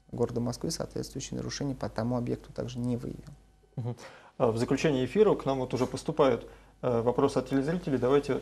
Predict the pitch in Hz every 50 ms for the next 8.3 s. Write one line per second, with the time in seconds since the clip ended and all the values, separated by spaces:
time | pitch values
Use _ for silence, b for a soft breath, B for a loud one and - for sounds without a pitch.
0 | - - 131 123 - - - 135 127 120 120 123 127 127 127 - 160 175 - -
1 | B B B B B B B B B _ - - 135 131 123 123 123 - - 131
2 | 139 151 175 190 180 196 170 151 131 139 170 180 170 - 156 147 143 143 139 131
3 | 131 143 160 151 127 127 135 131 - - 131 127 123 - - 139 131 123 131 123
4 | 131 131 127 127 120 123 131 123 123 - - 185 202 202 190 151 131 - - -
5 | 131 123 - b b b b b b _ - 156 135 - - - - - - -
6 | 156 160 156 - 156 - - 151 143 190 190 190 175 139 123 131 135 143 160 160
7 | 147 139 123 131 156 156 147 - 139 127 131 131 127 156 - 156 123 113 117 131
8 | 143 151 175 190 202 196